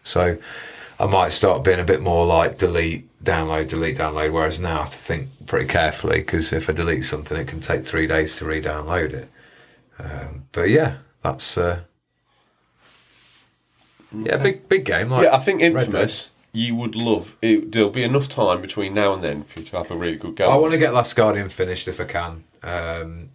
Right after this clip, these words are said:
Speaker 1: I don't know where. I hope I don't get bored of the mechanics. I think playing it in short bursts is probably the way to go, 'cause it's not a particularly long game,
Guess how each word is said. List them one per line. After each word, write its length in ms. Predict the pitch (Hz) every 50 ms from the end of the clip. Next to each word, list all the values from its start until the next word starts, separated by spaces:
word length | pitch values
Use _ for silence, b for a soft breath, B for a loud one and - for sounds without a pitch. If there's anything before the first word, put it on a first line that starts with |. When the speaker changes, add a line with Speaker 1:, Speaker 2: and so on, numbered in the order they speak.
| _ _ _ -
Speaker 1:
I 60 | 95
don't 180 | - 117 113 110
know 100 | 104 98
where. 240 | 98 95 95 - - _
I 100 | - -
hope 260 | 98 117 123 117 - 113
I 60 | 104
don't 200 | 104 101 95 82
get 140 | 85 78 -
bored 220 | 87 90 90 87
of 40 | 87
the 80 | 82 82
mechanics. 760 | 82 78 - - 85 82 82 82 80 - - - - - _ b b b b b b b b b b b b b b b b b -
I 60 | 85
think 380 | - - 98 92 - - - -
playing 240 | - 101 92 90 90
it 60 | 76
in 40 | 80
short 320 | - - - 90 80 67 69
bursts 300 | 82 85 85 80 - -
is 80 | -
probably 380 | - - 82 80 80 82 80 80
the 140 | 78 78 78
way 160 | 80 80 80
to 100 | 78 -
go, 320 | 71 78 80 80 78 76 76
'cause 140 | - - -
it's 120 | 85 80
not 80 | 95 87
a 20 |
particularly 360 | 78 - - 92 - - 87 80
long 220 | 82 76 78 78
game, 280 | 78 78 78 78 78